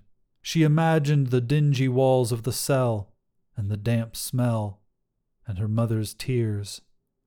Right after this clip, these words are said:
The port steward turned his attention to her. Rainey Cadence will serve as Cardinal Sky's page for a month. She will return to her parents' airship, knowing how to conduct herself in the presence of cloud painters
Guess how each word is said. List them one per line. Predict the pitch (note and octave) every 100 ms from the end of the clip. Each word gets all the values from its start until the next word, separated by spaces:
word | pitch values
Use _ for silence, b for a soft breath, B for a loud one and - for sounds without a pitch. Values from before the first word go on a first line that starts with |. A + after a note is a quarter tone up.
| _ _ _ _ _ _ _
The | -
port | B2+ D#3+ D3+
steward | - E3 D#3 C#3 B2
turned | - D3+ C#3 B2+
his | A#2
attention | A#2+ - C3+ A#2+ A2
to | A2
her. | F#2 B2+ A2+ G2 - - _ _ _ _ _ _ _ -
Rainey | C3+ D#3 E3 D#3+
Cadence | E3+ F3 D3+ C#3 - - -
will | C#3
serve | C3+ - E3+ E3+ D#3+
as | -
Cardinal | E3 E3 D#3+
Sky's | D#3 - E3 D#3+ D3
page | - D#3 E3+ D3+ B2
for | - D3
a |
month. | D3 D#3 A#2 - - _ _ _ _ -
She | - D#3+
will | F3+ F#3
return | F#3+ F#3+ F#3+ F#3 D#3
to | C3+ B2+
her | C3+
parents' | D3 E3 E3 D3
airship, | D3+ D3 - G#2+ - - - -
knowing | C3+ E3 E3+ D#3
how | D#3
to | D#3
conduct | D#3 D#3 F#3 -
herself | C3 - G#2 F2
in | A2
the | A2+
presence | - D#3 D3 D3 D3
of | C3+
cloud | - D#3 D#3 B2+
painters | C#3+ C3 C3+ A#2+